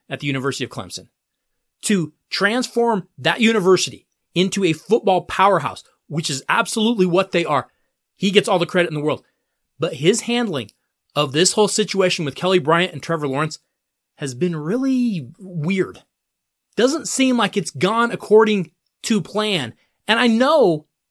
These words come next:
that Dabo Swinney is a guy that says, "Hey, competition is wide open. You can be replaced at any time."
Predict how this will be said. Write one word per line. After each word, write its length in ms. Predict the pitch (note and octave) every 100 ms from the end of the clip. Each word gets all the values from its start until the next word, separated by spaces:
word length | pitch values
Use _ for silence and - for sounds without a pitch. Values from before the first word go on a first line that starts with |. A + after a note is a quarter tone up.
| _ _ _ -
that 140 | G3+
Dabo 260 | F3+ A#3 C4+
Swinney 360 | C4 B3+ B3 G#3+
is 140 | F#3+
a 60 | E3+
guy 260 | E3+ F#3
that 140 | D#3 -
says, 200 | D3+ C3+
"Hey, 220 | C3 - _ _ _ _ _
competition 600 | - A#3+ A#3+ G#3 F3 E3+ -
is 160 | D3+
wide 300 | B2 C#3+ E3
open. 280 | D#3 - G#2 _ _ _ _
You 260 | C3 G3 C4
can 160 | B3
be 120 | A3+
replaced 440 | A3 F#3 A3 G3+ -
at 100 | F3+
any 180 | F#3+ F#3+
time." 240 | F#3+ D#3+